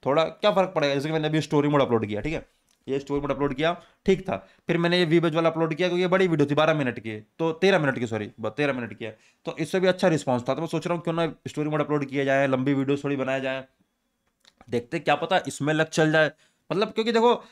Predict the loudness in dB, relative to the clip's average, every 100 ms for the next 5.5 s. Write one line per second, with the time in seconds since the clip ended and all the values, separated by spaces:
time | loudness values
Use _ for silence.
0 | _ 0 2 2 -2 -10 -4 0 0 0
1 | 0 2 2 4 4 4 2 2 4 4
2 | 2 -4 -6 -2 0 2 2 2 -2 -4
3 | -10 -6 -4 -4 -4 -6 -6 -4 -2 0
4 | 0 -2 -8 -16 -6 -2 0 0 2 4
5 | 4 4 2 2 -2